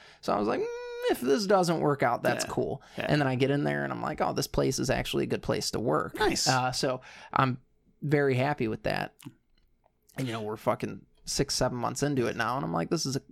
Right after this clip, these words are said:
Speaker 1: this is a good gig. This is a good gig. They pay me. I do my job. Everybody fucking leaves me alone." That's the best part.
Speaker 2: Hmm.
Speaker 1: When you go to work and you're fucking left alone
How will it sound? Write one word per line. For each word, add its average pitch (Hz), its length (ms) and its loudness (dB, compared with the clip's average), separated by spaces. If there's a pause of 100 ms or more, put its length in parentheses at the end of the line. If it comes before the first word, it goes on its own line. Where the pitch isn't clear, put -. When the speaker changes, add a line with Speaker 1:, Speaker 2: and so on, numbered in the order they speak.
Speaker 1:
this 147 160 -2
is 123 100 -4
a 127 40 -2
good 113 220 -2
gig. - 280 -2 (160)
This 135 120 -6
is 143 80 -6
a - 20 -10
good - 180 -6
gig. - 200 -6
They 123 100 -6
pay 160 240 2
me. 156 300 0 (600)
I 135 80 2
do 135 100 2
my 127 120 0
job. 147 460 2 (720)
Everybody 143 340 0
fucking 143 360 0
leaves 135 260 0
me 139 100 0
alone." 123 340 2
That's 131 220 2
the 113 80 0
best 107 240 -2
part. - 280 0 (120)
Speaker 2:
Hmm. 104 140 -2 (200)
Speaker 1:
When 139 140 0
you 123 60 0
go 135 200 6
to 156 60 4
work 139 360 2 (100)
and 131 100 -2
you're 120 100 2
fucking 135 360 2
left 123 260 0
alone 135 440 2